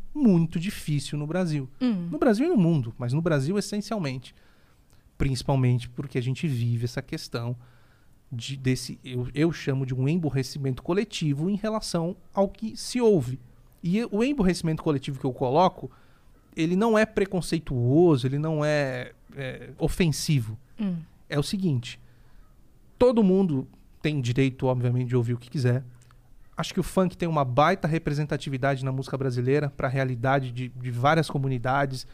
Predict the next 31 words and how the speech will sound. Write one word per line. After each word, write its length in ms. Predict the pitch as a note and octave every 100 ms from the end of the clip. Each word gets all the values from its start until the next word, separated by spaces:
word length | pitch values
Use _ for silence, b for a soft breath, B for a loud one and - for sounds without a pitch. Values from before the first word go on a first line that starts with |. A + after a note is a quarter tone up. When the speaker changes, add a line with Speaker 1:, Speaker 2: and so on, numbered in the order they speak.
| b b
Speaker 1:
de 140 | A#2+
várias 400 | A2+ A#2 C#3 D3
pessoas, 540 | - C3 - C#3 C#3+ C3+
e 80 | C3+
ele 140 | C3+
tem 280 | - F3+ G3
que 80 | F3
existir, 480 | C3 - - C#3+
ele 140 | C#3+ C3
tem 240 | - E3+
que 80 | F3+
ser 120 | D#3+
forte. 440 | C3+ C#3 C3 - - b b b b b -
O 80 |
sertanejo, 680 | C#4+ D4+ G3+ E3 D#3 D#3+ B2
idem, 340 | B2+ D3 C#3 D3
o 80 |
pagode, 580 | D#3+ D3+ B2+ D3+ C#3 A#2
idem. 280 | C3 C#3+ D#3 - - - - - - - - b b b b b
Mas 320 | A#3 C4 F3+
outros 460 | F3+ D4+ - F#3 C3+
gêneros 520 | A#2 E3+ F#3+ C3 A#2+
e 100 | A2+
outros 320 | E3+ G3 C#3+
tipos 260 | - D#3 C#3
de 80 | B2+
cantores, 560 | C3+ A#2+ C3+ D#3 B2+
de 80 | A#2+
artistas, 560 | A#2+ A#2+ F3 E3+ - A#2
de 80 | A#2+
músicos, 560 | C3 G3 C#3 C#3+ -